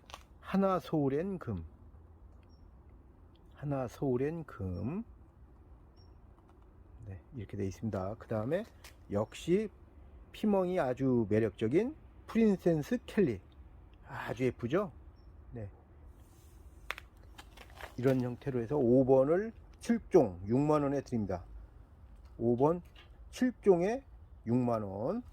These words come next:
자, 바로 육 번 가겠습니다. 육 번. 육 번 같은 경우에, 육 번 같은 경우도 칠 종을 준비를 해봤고요. 첫 번째 보여드릴 아이는, 자, 콩 마리아 금입니다. 콩 마리아 금.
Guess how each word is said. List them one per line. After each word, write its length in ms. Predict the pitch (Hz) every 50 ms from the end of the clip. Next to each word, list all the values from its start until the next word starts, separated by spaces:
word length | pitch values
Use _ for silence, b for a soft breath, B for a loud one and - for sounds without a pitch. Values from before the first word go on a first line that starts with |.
| - - - - - - -
자, 120 | - 104 95 - - - - - - - - -
바로 220 | - 139 143 131
육 180 | 120 131 - -
번 160 | 202 185 160
가겠습니다. 440 | 151 135 117 - - 117 98 95 95
육 200 | 95 - - -
번. 400 | 110 95 95 104 123 165 214 220 - - - - - - - - - - - - - - - - -
육 120 | 117 -
번 260 | - 135 131 131 127
같은 320 | 120 120 107 - - 127 120
경우에, 480 | 117 113 113 113 123 151 190 220 240 - - - - - - - - - - - - - - - - - - - 151
육 120 | 120 -
번 140 | - 139 135
같은 260 | 127 120 - - 139
경우도 220 | 127 123 120 139 135
칠 220 | - - - 254 -
종을 280 | - 240 220 196 170
준비를 360 | - - 139 135 131 123 113 131
해봤고요. 680 | 190 185 165 - - 135 117 101 95 104 131 180 220 - - - - - - - - - - - - - - -
첫 180 | - - 208 -
번째 580 | 220 208 - - 180 170 160 147 135 123 117 107 -
보여드릴 440 | - - 127 127 123 120 - 113 110 104
아이는, 360 | 101 104 113 147 190 220 220 - - - - - - - - - - - - - - - - - - - -
자, 240 | - - 98 90 87 - - - - - - - - -
콩 380 | - - - 277 277 269 269 247
마리아 340 | 208 143 139 147 160 165 156
금입니다. 400 | - - 123 123 113 101 98 92
콩 300 | - - 240 247 233 214
마리아 320 | 160 98 98 110 117 113 107
금. 220 | 95 107 104 90